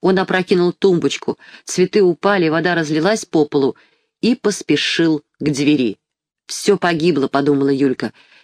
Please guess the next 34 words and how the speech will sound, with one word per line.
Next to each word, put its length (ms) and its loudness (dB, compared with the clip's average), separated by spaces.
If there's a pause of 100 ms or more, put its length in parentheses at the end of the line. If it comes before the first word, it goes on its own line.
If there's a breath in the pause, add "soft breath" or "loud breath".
И 80 -2
тогда 320 0
она 120 0
вспомнила 600 -2 (160 soft breath)
славные 480 0
древние 420 0
времена, 380 0
когда 260 -2
на 140 0
даче 320 -2
она 120 0
была 220 0
вождём 380 -2
краснокожих 800 -2 (300 loud breath)
и 80 0
водила 340 2
своё 240 0
суровое 440 0
племя 460 -2 (240 soft breath)
в 60 -16
смелый 540 0
набег 600 -2
на 140 0
бледнолицых 760 -2
соседей. 580 -2 (880)
Она 340 2
издала 400 0
боевой 480 2
клич 600 -2
иракезов 800 -2 (500 soft breath)
и 140 2
прыгнула, 540 2
как 280 -4
пантера. 640 0